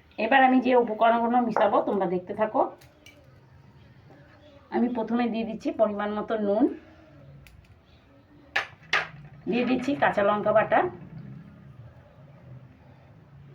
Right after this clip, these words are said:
দিয়ে দিচ্ছি আদা বাটা, পরিমাণ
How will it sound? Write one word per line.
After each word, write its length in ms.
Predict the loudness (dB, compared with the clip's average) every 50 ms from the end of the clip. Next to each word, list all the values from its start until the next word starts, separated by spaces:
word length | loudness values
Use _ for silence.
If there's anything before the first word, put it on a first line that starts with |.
| -20 -20 -20 -20 -20 -20 -20 -20 -20 -20 -20 _ _ -6 -6 -4 -4 -6 -8 -8 -12 -18 -20 -20 -20 -20 -20 -20 -20 -16 -4 0
দিয়ে 160 | 0 0 0 0
দিচ্ছি 260 | -4 -6 -4 -2 -2 -2 -2 -4 -8 -14 -20 -20 -20 -20 -20 -20 -20 -20 -12 _
আদা 240 | -2 0 2 4 4
বাটা, 260 | 4 2 2 2 2 0 0 -2 -10 -20 -20 -20 -20 -20 -20 -20 -20 -20 -20 -20 -20 -20 -20 -20 -20 -20 -20 -20 -20 -20 -20 -20 _ _ -20 -20 -20 -20 -20 -14 -12 -10 -8 -10 -10 -12 -16 -20 -20 -20 -20 -20 -16 -14 -14 -14 -14 -18 -20 -20 -20 -20 -20 -12 -6
পরিমাণ 320 | -4 -2 -2 0 0 -2